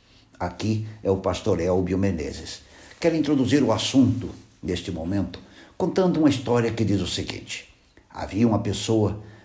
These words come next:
que morava num quarto com quatro espelhos. Tudo era revestido de espelhos. As paredes, o teto e até o piso.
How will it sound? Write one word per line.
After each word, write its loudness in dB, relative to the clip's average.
que 2
morava 4
num 8
quarto -2
com 2
quatro -2
espelhos. -4
Tudo 2
era 2
revestido 2
de -4
espelhos. -8
As -8
paredes, 0
o -16
teto -2
e -2
até 0
o -2
piso. -8